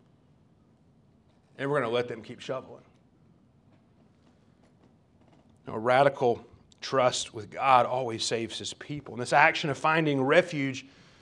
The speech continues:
means being intentional with those prayers. I mean, sometimes, friends, I'll tell you right now, sometimes you need to get your pencil and your paper out and start making some bullet points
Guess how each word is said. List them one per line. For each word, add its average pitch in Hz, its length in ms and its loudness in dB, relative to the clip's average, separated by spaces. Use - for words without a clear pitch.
means 160 300 -6
being 202 220 2
intentional 175 720 -2
with 131 160 -4
those 123 240 -6
prayers. 185 460 -6
I - 20 -6
mean, 151 140 -6
sometimes, 247 400 -4
friends, 180 220 -2
I'll 180 120 4
tell 220 160 -4
you 175 160 -4
right 131 240 0
now, 165 160 -2
sometimes 202 500 -4
you 156 60 -6
need 165 60 -4
to 143 60 -6
get 143 120 -10
your 123 80 -6
pencil 185 540 -4
and 131 80 -10
your 117 100 -6
paper 143 460 -6
out 147 300 -4
and 117 80 -14
start 139 200 -4
making 151 300 -4
some 117 160 -8
bullet 123 260 -2
points - 520 -12